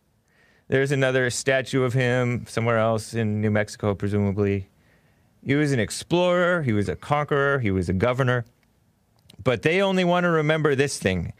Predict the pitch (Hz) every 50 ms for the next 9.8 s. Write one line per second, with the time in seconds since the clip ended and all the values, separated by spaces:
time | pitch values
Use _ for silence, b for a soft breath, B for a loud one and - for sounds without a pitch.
0 | b b b - 107 76 104 113 - - - 190 196 190 196 156 139 143 147 151
1 | 127 - 110 - 113 107 101 110 104 107 110 123 113 - - 165 185 220 208 185
2 | 180 202 220 - - 110 104 185 95 95 101 101 92 92 92 87 90 95 117 B
3 | B B B B B B B B B _ - 147 139 156 165 151 156 143 - -
4 | 175 170 170 165 147 147 160 147 - 156 208 220 - 170 131 110 101 98 95 95
5 | 110 117 131 b b b b b b b b _ _ - - 151 165 175 185 185
6 | 180 190 180 165 151 - - - 147 147 - - 180 185 190 185 190 175 - -
7 | - 202 - - 120 120 123 - _ _ _ - 120 117 139 143 131 123 117 101
8 | - 107 90 98 101 98 98 95 95 90 90 90 92 95 95 B B B B B
9 | B B B 120 120 123 135 147 165 185 175 - 196 175 147 143